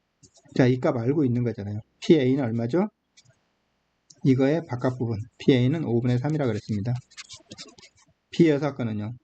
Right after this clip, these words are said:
B가 십 분의 삼이니까 B 여사건은 십 분의 칠이겠죠. 자, 이렇게 그림 그려놓고 생각을 해보면은 A와, A라는 것은 이, 이 동그라미의 바깥 부분 전체예요. 자, 그것과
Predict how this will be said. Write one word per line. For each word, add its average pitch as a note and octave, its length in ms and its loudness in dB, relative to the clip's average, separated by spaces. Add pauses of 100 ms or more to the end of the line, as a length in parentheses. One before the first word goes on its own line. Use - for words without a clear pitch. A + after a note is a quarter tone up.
(240)
B가 D#3+ 480 2 (180)
십 - 220 -12
분의 D#3+ 220 2
삼이니까 C#3+ 580 0
B C3+ 140 0
여사건은 B2+ 460 -4
십 - 180 -18
분의 C#3+ 160 2
칠이겠죠. B2+ 500 -2 (1700)
자, C#3 100 6
이렇게 E3+ 300 2
그림 E3 260 -2
그려놓고 D#3 360 -2
생각을 D3 320 -2
해보면은 A#2 480 -2 (420)
A와, C3 520 2 (800)
A라는 D#3+ 340 4
것은 C#3 500 -2
이, D3 440 0
이 D3+ 220 -2
동그라미의 D3+ 500 0
바깥 - 280 -4
부분 C3 240 0
전체예요. A2+ 500 0 (600)
자, A2+ 160 2
그것과 C#3+ 680 0